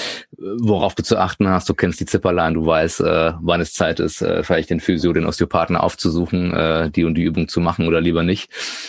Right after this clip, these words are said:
Ähm, also wie gesagt, er ist noch keine achtzig, äh, aber einfach schon lange dabei, hat viel Erfahrung, kennt sich und seinen Körper. Äh, von daher, ähm, ja, weiß er da genau, was er, was er tun muss.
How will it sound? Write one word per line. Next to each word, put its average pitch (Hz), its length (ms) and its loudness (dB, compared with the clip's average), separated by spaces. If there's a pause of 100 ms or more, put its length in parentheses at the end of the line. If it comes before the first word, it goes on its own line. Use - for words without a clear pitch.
(120)
Ähm, 82 360 0
also 82 220 0
wie 82 60 2
gesagt, 82 160 2
er - 40 4
ist 95 120 -4
noch 85 80 0
keine 92 240 0
achtzig, - 480 -2
äh, 82 240 0
aber 85 240 0
einfach 82 240 -4
schon 80 280 0
lange 90 260 2
dabei, 85 380 2
hat 85 120 -2
viel 95 180 0
Erfahrung, 90 640 0
kennt 85 240 0
sich - 180 -2
und 82 120 -2
seinen 78 220 0
Körper. 90 420 0 (640)
Äh, 82 300 0
von 80 240 -2
daher, 80 520 0
ähm, 78 360 -4 (300)
ja, 80 220 -2
weiß 80 200 0
er 87 60 4
da 80 100 2
genau, 82 260 2
was 82 160 0
er, 80 260 0 (460)
was - 140 -2
er 92 80 0
tun 135 200 2
muss. 82 380 -2